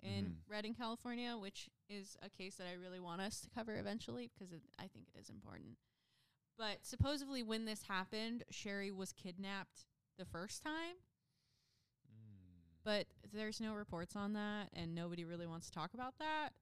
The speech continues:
Speaker 1: So I couldn't
Speaker 2: Okay.
Speaker 1: find any details on it, but is, is a subsequent rumor that
Speaker 2: Ooh.
Speaker 1: Sherry was abducted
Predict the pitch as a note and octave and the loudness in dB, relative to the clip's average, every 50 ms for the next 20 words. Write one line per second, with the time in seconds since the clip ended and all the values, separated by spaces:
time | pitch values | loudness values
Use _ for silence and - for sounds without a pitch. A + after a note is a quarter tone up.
0 | _ - - - _ - - - C#4 C#4 C4+ - D4 C4+ B3 - - E3+ F#3 G#3 | _ -20 -20 -18 _ -8 -2 0 2 2 4 6 6 6 6 4 2 2 4 4
1 | A#3+ A#3+ - D4 D#4 D4+ - - E4+ E4 E4 D#4 E4 D#4+ D#4+ E4 D#4+ A#3 A3 - | 4 2 2 0 -2 -2 0 2 2 2 4 4 2 2 2 2 0 0 -4 -6
2 | - A#3+ G#3 - - B3 A#3+ A3 F#3+ F#3+ A#3 G#3+ - _ _ _ _ _ - A3 | -4 -4 -4 -2 -2 -2 -2 -2 -2 -4 -4 -6 -8 _ _ _ _ _ -8 -8
3 | - - - C4+ C4+ - - - - - A#3 F#3 - - F3 F#3 F3+ F3 E3+ - | -6 0 0 0 0 0 -2 -4 0 0 0 0 0 -2 -2 0 0 0 0 -2
4 | - - - - - _ _ _ _ _ - - _ _ _ _ _ _ _ _ | -4 -6 -8 -8 -10 _ _ _ _ _ -20 -20 _ _ _ _ _ _ _ _
5 | _ _ _ _ _ - G3+ A3 G#3 F#3 - - - A#3+ A3 G#3+ G3+ G3+ G3 G3 | _ _ _ _ _ -8 -4 -2 -2 2 2 4 4 6 6 4 4 4 4 4
6 | G3 - F#3+ F3+ - F#3+ E3+ E3 - - - D#3+ D#3 - - | 4 4 2 0 2 2 2 2 0 -2 -2 -2 -2 -2 -4